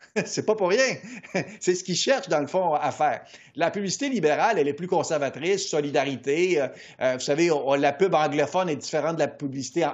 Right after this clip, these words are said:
francophone, beaucoup plus canadienne en anglais, là, beaucoup plus, euh, sur la fierté canadienne. En, en, en français, c'est plutôt sur la solidarité.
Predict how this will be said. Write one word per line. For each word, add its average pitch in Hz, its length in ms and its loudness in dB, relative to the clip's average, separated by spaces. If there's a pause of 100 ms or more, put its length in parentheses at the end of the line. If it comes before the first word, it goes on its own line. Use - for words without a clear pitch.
francophone, 160 600 0
beaucoup 147 180 -2
plus 160 360 -2
canadienne 151 760 0
en 143 160 0
anglais, 143 360 0
là, 170 140 0
beaucoup 135 280 -4
plus, 151 340 -2
euh, 123 80 -2 (260)
sur - 140 -4
la 139 80 2
fierté 160 320 0
canadienne. 156 640 0
En, 131 240 2
en, 139 160 4
en 135 180 2
français, 139 380 -2
c'est 127 160 -10
plutôt 165 160 -6
sur 139 160 -4
la 135 80 0
solidarité. 131 720 0